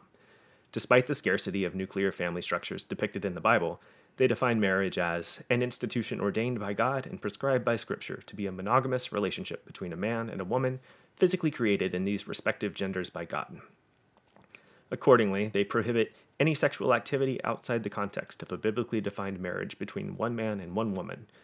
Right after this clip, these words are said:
Additionally, any sexual behavior that is inconsistent with these standards, including sexual intercourse, other sexually intimate forms of touching, and sexual communication in written, verbal, or visual form, is prohibited, even when consensual.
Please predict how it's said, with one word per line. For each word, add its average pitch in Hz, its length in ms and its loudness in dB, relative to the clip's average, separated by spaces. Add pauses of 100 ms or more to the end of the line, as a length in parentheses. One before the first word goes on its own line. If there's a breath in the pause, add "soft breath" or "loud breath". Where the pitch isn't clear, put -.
(280 soft breath)
Additionally, 113 560 2
any 120 160 0
sexual 110 460 -2
behavior 101 440 -4
that 104 140 -2
is 101 100 -2
inconsistent 123 580 -4
with - 120 -8
these - 160 -10
standards, - 580 -8
including 101 400 -4
sexual 113 540 -4
intercourse, 131 600 -8 (320 loud breath)
other 117 240 4
sexually 104 600 -2
intimate 101 320 -4
forms 101 280 -2
of 92 140 -10
touching, 107 540 -6
and 101 180 -8
sexual 101 340 -2
communication 98 680 -4
in 92 160 -8
written, 127 400 -4
verbal, 107 400 4
or 95 80 0
visual 110 340 0
form, 95 280 -8 (360 soft breath)
is 110 100 2
prohibited, 107 560 -2
even 110 280 -2
when 98 100 0
consensual. - 540 -10